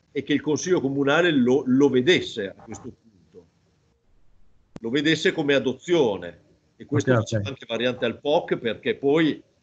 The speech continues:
Speaker 1: si sono innescate una serie di questioni, cioè gli spazi pubblici sono stati valutati non più come una semplice pratica edilizia,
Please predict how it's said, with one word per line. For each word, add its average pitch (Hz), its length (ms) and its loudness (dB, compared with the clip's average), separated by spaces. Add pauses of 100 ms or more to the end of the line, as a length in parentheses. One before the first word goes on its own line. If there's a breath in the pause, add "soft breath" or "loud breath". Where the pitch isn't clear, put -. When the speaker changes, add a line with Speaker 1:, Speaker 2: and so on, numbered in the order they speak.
(140)
Speaker 1:
si - 160 -20
sono 135 220 -4
innescate 139 520 0
una 139 120 -2
serie 127 220 -2
di 123 100 -4
questioni, 110 640 0
cioè 127 360 0 (380)
gli 110 120 -12
spazi 147 400 -2
pubblici 170 920 -2
sono 127 220 -8
stati 131 260 -2
valutati 147 720 0
non 123 180 -4
più 170 200 -4
come 120 180 -4
una 113 160 -6
semplice 123 500 -4
pratica 127 480 -4
edilizia, 143 800 -2